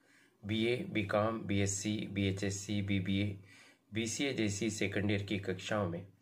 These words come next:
आधार पाठ्यक्रम के अंतर्गत हिंदी भाषा और संस्कृति के प्रश्न पत्र में रखा गया है। इस निबंध को आप दो तीन बार सुनेंगे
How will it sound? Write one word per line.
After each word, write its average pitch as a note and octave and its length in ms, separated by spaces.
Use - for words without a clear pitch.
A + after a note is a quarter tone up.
आधार G#2 320
पाठ्यक्रम G2+ 500
के G2 120
अंतर्गत F2+ 520
हिंदी B2 240
भाषा G#2 460
और G2+ 280
संस्कृति G#2 580
के G2 160
प्रश्न G2 380
पत्र F2 240
में E2+ 240
रखा G2+ 260
गया E2 220
है। - 180
इस - 140
निबंध D#3 300
को C3+ 180
आप G#2+ 300
दो G#2 140
तीन G2+ 220
बार F#2 160
सुनेंगे G2 600